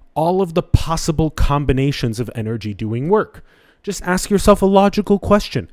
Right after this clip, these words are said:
How many different combinations are possible of energy doing work? Ask yourself. You can ask yourself another simple question. How many combinations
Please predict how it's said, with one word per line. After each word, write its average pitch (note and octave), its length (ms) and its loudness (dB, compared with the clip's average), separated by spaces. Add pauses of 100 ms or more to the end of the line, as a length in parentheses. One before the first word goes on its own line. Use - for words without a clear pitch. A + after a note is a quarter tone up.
(140)
How F#3 500 -2
many E3 460 0
different C3+ 480 -2
combinations D3 1000 0
are B2 120 0
possible A#2+ 680 2
of G#2 120 0
energy A2+ 380 -2
doing A2+ 320 -2
work? C#3 380 -2 (960)
Ask C#3 260 -4
yourself. G#2 500 -12 (1700)
You - 400 -20
can G#2+ 100 -6
ask A2+ 240 -2
yourself C3 360 0
another F3 300 0
simple D3+ 280 -4
question. G#2+ 460 -6
How D3+ 580 -2 (220)
many D3+ 480 0 (180)
combinations D#3 1160 -2